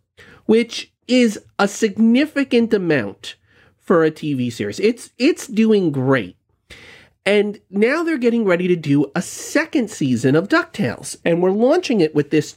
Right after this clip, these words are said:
two-hour quote-unquote movie. And I can feel Andy's presence saying to me, "But it's not really a movie." And she's right.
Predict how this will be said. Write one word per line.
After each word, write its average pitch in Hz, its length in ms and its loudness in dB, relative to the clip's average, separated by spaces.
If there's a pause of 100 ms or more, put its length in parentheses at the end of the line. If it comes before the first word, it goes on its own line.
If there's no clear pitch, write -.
two-hour 185 720 2
quote-unquote 139 720 0
movie. 185 520 2 (600)
And 196 140 2
I 185 60 0
can 202 180 -6
feel 226 400 0
Andy's 185 320 -2
presence 180 400 -2
saying 120 240 2
to 107 100 -2
me, 104 260 0
"But 131 160 2
it's - 160 -8
not 135 240 0
really 110 360 2
a 101 40 0
movie." 107 580 0
And 196 140 2
she's 240 240 0
right. 143 400 -4